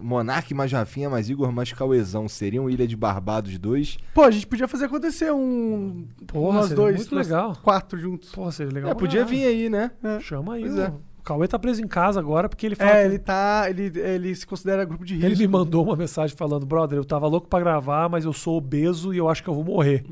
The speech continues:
Speaker 2: <laughs>
Speaker 3: se eu pegar coronavírus." Eu falei, "Ah, beleza, eu entendo."
Speaker 1: É,
Speaker 3: O que não
Speaker 1: exatamente.
Speaker 3: serviu em nada também pra ele deixar de ser obeso, também seria bacana. <laughs> "Não, eu sou obeso." Eu falei, "Ok." "Vai correr." "Não, não, eu sou obeso."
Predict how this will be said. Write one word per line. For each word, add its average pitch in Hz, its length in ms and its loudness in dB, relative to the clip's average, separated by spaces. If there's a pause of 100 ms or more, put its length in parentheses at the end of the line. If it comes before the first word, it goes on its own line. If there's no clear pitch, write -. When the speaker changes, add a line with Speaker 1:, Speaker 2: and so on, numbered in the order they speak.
Speaker 2:
<laughs> 156 260 -10
Speaker 3:
se 156 120 -10
eu 175 40 -4
pegar 170 220 2
coronavírus." 156 600 0
Eu 139 60 -6
falei, 135 220 -8
"Ah, 156 60 -10
beleza, 151 400 -4
eu 160 60 2
entendo." 143 400 -2 (760)
Speaker 1:
É, 120 140 -8 (180)
Speaker 3:
O - 80 -12
que - 80 0
não 175 100 2
Speaker 1:
exatamente. 175 80 -2
Speaker 3:
serviu 185 260 2
em - 20 0
nada 190 240 2
também 180 220 -2
pra 175 80 2
ele 170 80 -2
deixar 185 280 2
de 190 60 0
ser - 140 -4
obeso, 170 420 0
também 147 180 -6
seria 156 280 -6
bacana. 180 340 0
<laughs> 320 500 8
"Não, 220 340 6
eu 233 80 4
sou 190 360 8
obeso." 196 400 8
Eu 180 60 -6
falei, 175 260 -8
"Ok." 220 420 -10 (720)
"Vai 214 180 8
correr." 220 380 4
"Não, 220 140 6
não, 196 80 4
eu 156 80 2
sou 220 340 6
obeso." 165 400 4